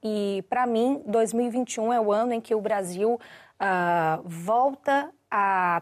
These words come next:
tona, não é? Volta à cena e assume a liderança de um país completamente dividido. Guterres refere-se aí ao mundo, mas o Brasil é um país dividido, é um país arrasado, é um país que enfrenta um momento muito difícil.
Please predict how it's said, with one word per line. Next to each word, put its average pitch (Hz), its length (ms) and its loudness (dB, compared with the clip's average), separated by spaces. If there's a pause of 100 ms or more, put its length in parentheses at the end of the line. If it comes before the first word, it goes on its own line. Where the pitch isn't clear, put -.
(120)
tona, 262 400 2
não 202 120 2
é? 226 200 4
Volta 226 500 0
à 233 80 0
cena 240 480 0
e 214 240 -4
assume 294 460 -4
a 269 40 -2
liderança 226 640 0
de 208 120 -4
um 226 100 -4
país 214 460 -2
completamente 226 840 -4 (260)
dividido. 247 680 0 (340)
Guterres 196 600 -2
refere-se 196 500 -2
aí 202 80 0
ao 196 100 0
mundo, 214 360 -2
mas 202 340 -2
o 202 40 -8
Brasil 196 340 0
é - 20 2
um 220 60 -2
país 208 260 -4
dividido, 202 580 -2 (380)
é 220 100 2
um 240 60 0
país 214 260 0
arrasado, 202 640 0
é 208 80 2
um 208 80 -4
país 208 400 -4
que 220 140 -6
enfrenta 214 420 -4
um 220 40 -2
momento 208 340 -2
muito 226 460 0
difícil. 220 600 -6